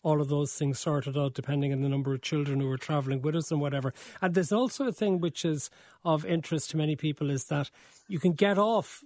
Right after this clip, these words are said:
each day on things like a Mediterranean, uh, tour and go and visit places.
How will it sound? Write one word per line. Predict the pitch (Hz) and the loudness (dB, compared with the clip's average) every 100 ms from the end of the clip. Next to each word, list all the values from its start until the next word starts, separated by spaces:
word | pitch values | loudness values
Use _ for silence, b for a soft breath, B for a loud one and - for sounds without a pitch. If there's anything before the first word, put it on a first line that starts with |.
| _ | _
each | 208 196 - | -2 -2 0
day | - 170 | 2 2
on | 151 156 | 4 2
things | 160 156 147 | 2 0 0
like | 151 147 | 0 0
a | |
Mediterranean, | 147 151 143 - 156 175 180 170 151 131 - B B | 0 0 -2 -2 0 2 2 2 2 0 -4 B B
uh, | 147 139 - | -2 -2 -2
tour | - 160 147 - | 0 2 0 0
and | 160 160 | 2 2
go | 143 175 165 | 2 2 2
and | 147 | 2
visit | 185 196 202 | 0 0 -2
places. | - 160 143 - 139 - | -2 0 0 0 -2 -4